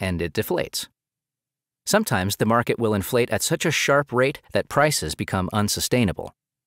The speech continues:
Like an overfilled balloon, the pressure bursts the market,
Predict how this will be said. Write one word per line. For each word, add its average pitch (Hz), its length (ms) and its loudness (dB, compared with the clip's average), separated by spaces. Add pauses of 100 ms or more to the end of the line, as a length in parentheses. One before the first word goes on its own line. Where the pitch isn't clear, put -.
(140)
Like 127 160 2
an 110 120 2
overfilled 151 600 4
balloon, 143 400 2 (220)
the - 80 -2
pressure 147 460 0 (100)
bursts - 420 0
the 120 100 0
market, 113 440 0